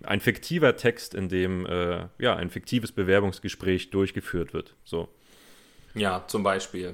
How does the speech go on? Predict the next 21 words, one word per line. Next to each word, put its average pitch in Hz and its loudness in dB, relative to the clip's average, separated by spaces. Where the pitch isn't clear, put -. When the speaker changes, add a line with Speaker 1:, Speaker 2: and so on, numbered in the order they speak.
Speaker 2:
genau. 92 0
Speaker 1:
Mhm. 92 0
Speaker 2:
Oder 98 0
irgendwelche 101 2
Bewerbungstipps, 110 2
ja, 101 4
die 101 -6
ich 104 -8
natürlich 104 0
dann 101 2
in 95 -4
der 101 0
Zielsprache, 107 0
also 95 -2
in 98 -6
dem 95 -4
Fall 98 2
unserer 95 -4
Zuhörer 101 -4
wahrscheinlich 95 -4
Deutsch, 101 -2